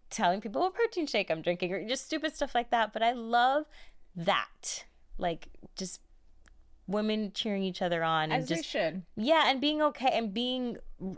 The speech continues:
Speaker 1: upfront with their compliments and, you know.
Speaker 2: Right. I do think that's a shift in culture, though. I don't think
Speaker 1: Yeah.
Speaker 2: if you, if it would have been the nineties,
Speaker 1: Yeah.
Speaker 2: maybe even the early two thousands, I don't know if it'd be like that.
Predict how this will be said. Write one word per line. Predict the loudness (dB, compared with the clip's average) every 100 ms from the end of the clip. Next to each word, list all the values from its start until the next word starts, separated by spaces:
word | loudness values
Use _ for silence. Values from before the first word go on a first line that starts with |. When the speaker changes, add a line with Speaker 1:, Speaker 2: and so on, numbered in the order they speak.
| 2
Speaker 1:
upfront | 2 0 2 2 4
with | -2 -2
their | -4
compliments | -2 -2 0 0 0 -2 -4
and, | -2 -2 -2 -6 -12 -20 -8
you | -4
know. | 2
Speaker 2:
Right. | 2 2 -8 -20 -20 -10 0
I | 4
do | 4
think | 4
that's | 0 0
a | -2
shift | -4 -4
in | -4
culture, | -2 -2 -2 -4
though. | -4 -6 -2
I | 2
don't | 2
think | 4
Speaker 1:
Yeah. | 4 4
Speaker 2:
if | 2
you, | -2
if | 0
it | 0
would | 2
have |
been | 2
the | 0
nineties, | 2 2 4 4 2 2 -2 -10 _ _ -6
Speaker 1:
Yeah. | 0 2 4
Speaker 2:
maybe | 4 4
even | 2
the |
early | 2 2 -2 -4
two | -4
thousands, | 2 4 4 4 2
I | 2
don't | 0
know | 0
if |
it'd | -2 0
be | 0
like | 0
that. | 0 -2